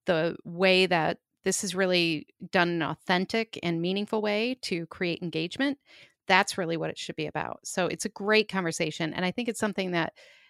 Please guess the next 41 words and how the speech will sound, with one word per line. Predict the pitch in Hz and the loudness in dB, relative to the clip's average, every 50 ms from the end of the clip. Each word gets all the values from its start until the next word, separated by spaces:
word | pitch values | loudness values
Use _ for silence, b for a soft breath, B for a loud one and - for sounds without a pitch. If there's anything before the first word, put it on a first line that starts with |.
| _ _ _ | _ _ _
as | - 196 220 233 247 - | 6 8 8 8 6 4
customer | - 240 214 - - 208 196 | 0 0 0 0 0 0 -2
experience | 185 - - 190 185 190 202 - | -2 0 0 0 0 0 -2 -2
people, | - 226 220 - 247 226 | -4 -4 0 0 2 2
we | 208 185 | 2 2
might | 180 180 202 226 - | 2 2 2 2 2
not | 254 254 240 - - - | 2 0 0 0 0 0
think | 214 202 214 - - - _ | 0 0 0 -6 -12 -10 _
it | 202 202 | -2 -2
applies | 214 - - 233 233 240 - | -2 0 2 2 2 2 2
to | - 285 | 0 0
us, | 285 269 | 0 2
but | - 226 202 | 2 2 2
it | - - - - | 2 0 -2 -4
absolutely | 226 247 - - - 269 247 233 - 226 220 | -4 -2 -2 0 0 2 2 2 2 2 2
does. | 202 226 233 185 147 | 2 2 0 0 -2
It's | - - - _ - | -4 -8 -10 _ -18
part | - - 202 214 220 | -6 -2 0 0 0
of | 220 | 0
the | 208 208 | -2 -4
customer | - 208 196 - - 196 185 180 | -4 -6 -6 -6 -8 -6 -6 -6
experience. | - - _ 180 170 170 170 170 170 165 - B B B B B B B - | -8 -8 _ -4 -2 -2 0 -2 -2 -4 -6 B B B B B B B -2
It's | 190 185 - | -2 -2 -2
part | - - - 208 208 220 220 | -12 -8 -2 2 2 4 2
of | 214 - | 2 0
a | 208 | 0
way | 185 180 175 175 170 | 0 2 2 2 2
that | 170 - - | 2 0 0
we | 175 | -4
can | - - 170 | -6 -6 -6
serve | 156 - - 165 160 156 - | -6 -4 -4 -4 -4 -4 -2
customers. | - 160 156 - - 165 160 160 156 156 160 - | -4 -2 -2 -2 -6 -6 -6 -4 -4 -6 -4 -6
And | 165 160 160 156 b b b b b b b - | -4 -4 -4 -8 b b b b b b b -2
Neil | 202 196 190 | 0 2 2
has | 190 202 196 - | 2 2 0 0
a | 170 | -2
lot | 165 170 170 175 | 0 2 2 2
of | 170 - | 0 0
wisdom | 156 165 156 156 - - 156 156 | -2 -2 -2 -2 -2 -4 -4 -4
about | 160 151 156 - - | -2 -2 -2 -4 -2
this | - 175 170 - - | -4 -6 -6 -6 -8